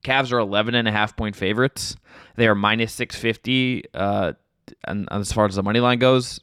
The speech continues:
Portland is plus four eighty on the money line. So the Cavs are pretty significant favorites in this game, based on the last time we saw these two teams play, that's true.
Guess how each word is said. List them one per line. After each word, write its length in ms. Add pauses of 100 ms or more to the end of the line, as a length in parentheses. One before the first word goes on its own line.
Portland 480
is 240
plus 280
four 240
eighty 220
on 80
the 80
money 200
line. 200
So 80
the 100
Cavs 320
are 120 (180)
pretty 200
significant 440
favorites 300
in 40
this 140
game, 340 (640)
based 160
on 100
the 60
last 300
time 100
we 80
saw 220
these 120
two 160
teams 240
play, 140
that's 240
true. 420